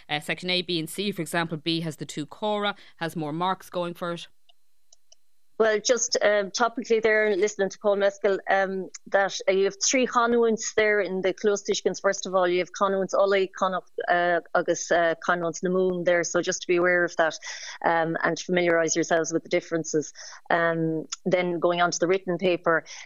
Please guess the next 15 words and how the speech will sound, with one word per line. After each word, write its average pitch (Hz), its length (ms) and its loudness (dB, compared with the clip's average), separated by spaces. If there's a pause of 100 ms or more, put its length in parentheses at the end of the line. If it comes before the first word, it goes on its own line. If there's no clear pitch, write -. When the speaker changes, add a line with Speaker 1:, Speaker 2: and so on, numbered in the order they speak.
(120)
Speaker 2:
you 175 200 2
have 160 260 0
the 165 160 2
essay 160 300 2
question, 160 600 -2
the, 156 380 0
uh, 156 260 2
infamous 165 460 -2
essay 165 260 2
question. 160 500 -4
That's 180 220 0
divided 170 440 -2
into 160 280 -2
three 175 320 0
genres. 160 640 2